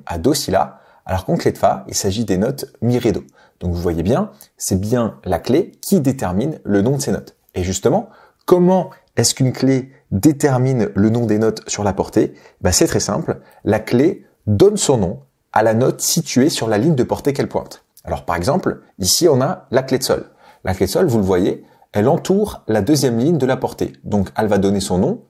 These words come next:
sol, à la note qui est située sur cette ligne. Pour la clé d'ut trois, c'est la même chose. On voit qu'elle pointe la troisième ligne de la portée, donc elle va donner son nom, donc clé d'ut, c'est la clé de do,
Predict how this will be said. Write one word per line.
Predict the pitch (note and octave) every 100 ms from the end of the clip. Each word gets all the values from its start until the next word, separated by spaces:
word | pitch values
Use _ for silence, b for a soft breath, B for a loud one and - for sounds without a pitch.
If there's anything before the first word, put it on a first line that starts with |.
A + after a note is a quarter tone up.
| -
sol, | - - F#3+ E3+ B B B -
à | D3+
la | G#2+
note | E2 - -
qui | - D3+ G#2
est | C3+ -
située | - - C#3 - F2+ F2 -
sur | - D3
cette | C#3 A2+ -
ligne. | D2 - _ b b b b
Pour | A2+
la | A#2
clé | - C3
d'ut | A2 G#2+
trois, | G2+ B2 A2+ - _
c'est | - F#2+
la | F2+
même | E2+
chose. | - G3+ C3+ B B B
On | B2
voit | A2 B2+ C3
qu'elle | C3 A2 G2+ - F#2+ F#2+
pointe | C3+ C#3 C3 -
la | F#2+
troisième | F#2 A#2+ A2+ A2
ligne | G#2+ G2 -
de | G2
la | F2+
portée, | D2 - G#2+ G3+ B B B
donc | G2+ G2
elle | -
va | G2 G2
donner | G2 F#2
son | -
nom, | F#2 F3
donc | A2+ -
clé | G2
d'ut, | F#2 G#2 -
c'est | - G#2+
la | G2
clé | - A#2
de | F2
do, | - D3